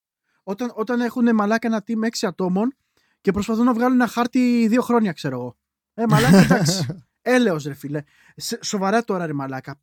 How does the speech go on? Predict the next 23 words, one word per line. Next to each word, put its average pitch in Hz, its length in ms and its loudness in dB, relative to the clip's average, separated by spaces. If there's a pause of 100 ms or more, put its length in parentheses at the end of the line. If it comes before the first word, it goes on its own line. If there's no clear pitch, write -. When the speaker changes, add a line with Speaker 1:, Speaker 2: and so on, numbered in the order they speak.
Speaker 1:
Πόσο 247 380 4
δυνα-, 196 320 0
δύσκολο 202 680 -2 (340)
είναι 269 160 2
να 269 120 4
βγάλεις 269 220 -4
ένα 277 100 -4
γαμημένο 226 600 2
map 269 180 -6
στο 247 200 -4
Among 247 240 0
Us; - 140 -14 (1300)
Speaker 2:
Καλά, 113 360 0
αυτό 117 600 -2
το - 100 -8
έχουμε 117 260 -8
συζητήσει 113 440 -8
πολλές 117 280 -8
φορές 104 160 -10
με 101 60 -10
τα 98 120 -8
παιδιά 104 300 -6
στο 104 140 -14